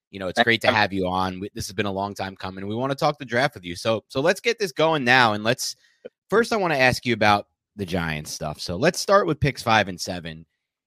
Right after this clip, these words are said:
Speaker 1: If you're the G M, let's say, let's, let's not go into what you think they'll do. Let's go into what you would do if you were the G M of the Giants right now, picks five and seven. You could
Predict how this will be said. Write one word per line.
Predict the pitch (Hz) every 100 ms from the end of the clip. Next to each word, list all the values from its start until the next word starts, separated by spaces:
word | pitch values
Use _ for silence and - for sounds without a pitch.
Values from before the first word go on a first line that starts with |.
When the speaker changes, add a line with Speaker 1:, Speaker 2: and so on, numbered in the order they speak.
| _
Speaker 1:
If | 135 131
you're | 175
the | 151
G | 110 110
M, | 90 80
let's | 76 -
say, | 82 78
let's, | 82 104 156
let's | 143
not | 180 180
go | 165 151
into | 139 120
what | 120
you | 104
think | 92 95 -
they'll | 76
do. | 71 71 71
Let's | 98 -
go | 170 156
into | 131
what | 117 117
you | 90 107
would | 98 98 80
do | - 80 65 -
if | 85 104
you | 120
were | 123
the | 107
G | 87 98
M | 95
of | 85
the | 80
Giants | 87 82 78
right | 82
now, | 76 80
picks | - 82
five | - 82
and | 78
seven. | - 78 76
You | 101
could | - 95